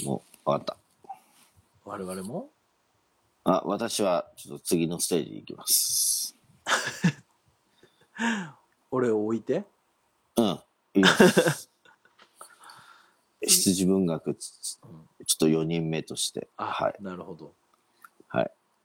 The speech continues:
Speaker 1: ちょっとツインドラムで。はい。
Speaker 2: 頑張ります。
Speaker 1: ありがとうございます。頑張ります。はい。うん。
Speaker 2: ぜひじゃあ、
Speaker 1: で、えーっと、
Speaker 2: 応援して。
Speaker 1: 羊文学、フューチャリング、うん。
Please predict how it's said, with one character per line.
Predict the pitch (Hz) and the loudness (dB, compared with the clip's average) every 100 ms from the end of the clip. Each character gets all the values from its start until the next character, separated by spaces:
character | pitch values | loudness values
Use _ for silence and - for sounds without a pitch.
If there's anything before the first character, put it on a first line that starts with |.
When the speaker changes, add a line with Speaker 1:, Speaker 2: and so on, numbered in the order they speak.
| _ _ - | _ _ -2
Speaker 1:
ち | - - | 0 2
ょ | - | 0
っ | |
と | |
ツ | - 113 | 4 4
イ | |
ン | 101 | 6
ド | 92 | 2
ラ | 120 | 0
ム | - - - _ _ | -6 -10 -16 _ _
で。 | - - - _ _ _ _ _ | -10 -10 -12 _ _ _ _ _
は | - | -4
い。 | - - _ _ _ _ _ _ _ | -4 -6 _ _ _ _ _ _ _
Speaker 2:
頑 | - 98 | -6 -4
張 | 95 | -4
り | 90 | 0
ま | |
す。 | 85 | 0
Speaker 1:
あ | |
り | |
が | 73 | 0
と | |
う | - | -4
ご | |
ざ | |
い | |
ま | - | -4
す。 | - - - - - | 0 2 0 -4 0
頑 | - | 2
張 | 78 | 2
り | - | -2
ま | |
す。 | - - | -8 -12
は | - 67 | -8 -10
い。 | - _ _ _ - | -10 _ _ _ 0
う | |
ん。 | 80 - _ _ _ | 0 -2 _ _ _
Speaker 2:
ぜ | - | -10
ひ | 90 | 0
じ | |
ゃ | 90 | 0
あ、 | |
Speaker 1:
で、 | - - _ - | 0 -8 _ -4
え | 65 | -2
ー | 62 | -2
っ | - - | -6 -4
と、 | 64 - | -4 -2
Speaker 2:
応 | 117 | -4
援 | 104 | -4
し | - | 0
て。 | 95 | 2
Speaker 1:
羊 | 85 | 4
文 | 82 90 | 2 2
学、 | 80 76 - | 0 -4 -2
フ | 69 64 | 0 0
ュ | - - 82 | -4 0 0
ー | 73 | 0
チ | 69 | -2
ャ | |
リ | 67 | -4
ン | 64 | -4
グ、 | 62 55 - _ _ _ _ _ _ - | -4 -8 -10 _ _ _ _ _ _ 0
う | 78 | 0
ん。 | 67 | 0